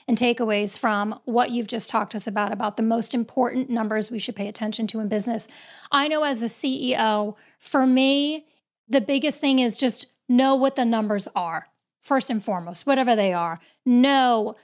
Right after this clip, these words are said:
know what your revenue goals are. Know what your profit margins are, your gross margins.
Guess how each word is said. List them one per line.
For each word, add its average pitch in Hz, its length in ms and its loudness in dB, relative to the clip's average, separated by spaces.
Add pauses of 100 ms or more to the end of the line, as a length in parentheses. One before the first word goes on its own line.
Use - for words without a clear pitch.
(120)
know 247 380 4
what 285 140 0
your 262 120 0
revenue 226 380 0
goals 214 320 -4
are. 196 340 -2 (360)
Know 262 520 4
what 247 440 0
your 226 220 0
profit 226 500 -4
margins 208 420 -2
are, 202 160 0
your 247 160 0
gross 233 400 0
margins. 202 680 0